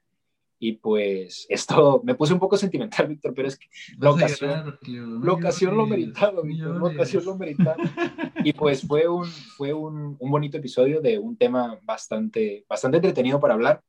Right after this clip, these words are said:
Speaker 1: Y
Speaker 2: Se fue
Speaker 1: espero
Speaker 2: más
Speaker 1: que
Speaker 2: bonito, más bonito que chistoso que otro, como otras
Speaker 1: Exactamente,
Speaker 2: veces, ¿no?
Speaker 1: exactamente.
Speaker 2: <laughs>
Speaker 1: Exactamente, pero pues se tenía que hablar,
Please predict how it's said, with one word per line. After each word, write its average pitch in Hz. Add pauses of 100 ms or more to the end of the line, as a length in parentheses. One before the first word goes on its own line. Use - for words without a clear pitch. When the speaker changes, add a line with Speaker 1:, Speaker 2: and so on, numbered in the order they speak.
(420)
Speaker 1:
Y 123
Speaker 2:
Se 147
fue 165
Speaker 1:
espero 165
Speaker 2:
más 165
Speaker 1:
que 151
Speaker 2:
bonito, 175
más 156
bonito 175
que 160
chistoso 135
que 123
otro, -
como 120
otras 117
Speaker 1:
Exactamente, 123
Speaker 2:
veces, 139
¿no? 147 (300)
Speaker 1:
exactamente. 226 (340)
Speaker 2:
<laughs> -
Speaker 1:
Exactamente, 135
pero 175
pues 190
se 180
tenía 220
que 202
hablar, 147